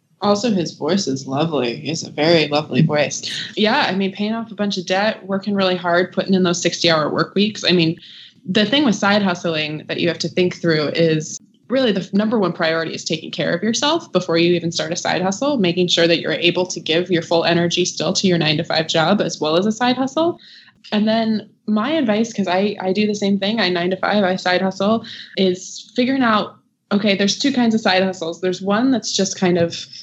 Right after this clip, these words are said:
okay, I, I love doing this. This is a passion project of mine, but I'm not really interested in making money. And the second one is I wanna make money, which it sounds like is the motivation for him. So find what skills you have or what you're passionate about that you can monetize.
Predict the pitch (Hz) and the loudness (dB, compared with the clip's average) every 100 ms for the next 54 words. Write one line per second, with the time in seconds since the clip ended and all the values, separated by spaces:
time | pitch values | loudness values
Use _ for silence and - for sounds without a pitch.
0 | - - 196 196 185 190 185 180 170 - | -18 -2 0 2 2 2 2 2 0 -2
1 | 180 175 175 175 170 170 - - - 190 | -2 2 2 4 2 0 -6 -18 -4 0
2 | 185 196 202 208 233 254 185 170 170 - | 2 2 2 2 0 0 -2 -4 -6 -4
3 | 180 180 247 226 240 254 254 262 269 277 | -4 0 0 0 -2 -4 -4 -4 -4 -2
4 | 262 180 175 165 170 156 170 170 - 185 | 0 2 0 2 2 2 0 0 0 2
5 | 160 151 147 151 170 285 - - - - | 2 0 -2 0 0 0 -2 -12 -8 -2
6 | 190 240 240 220 202 185 180 - 185 180 | 0 2 2 2 2 0 0 0 0 0
7 | 170 160 170 - 143 165 170 175 170 165 | -2 -4 -4 -6 -8 -8 -6 -2 -2 0
8 | 160 160 165 - - 165 175 160 143 147 | -2 0 -2 -2 -8 -2 2 2 2 0
9 | 170 156 147 147 127 - - - 185 175 | 0 -4 -4 -4 -4 -6 -6 0 2 0
10 | 170 - 180 185 214 233 226 170 - - | -2 0 0 0 0 -2 -2 -4 -4 -2
11 | 180 208 220 226 226 226 175 170 156 156 | 0 2 2 2 0 0 0 0 -4 -4
12 | 165 - 208 214 233 240 151 165 180 170 | 0 0 2 2 0 0 -2 -2 0 2
13 | 156 151 185 233 254 311 - | 2 2 2 2 2 0 -6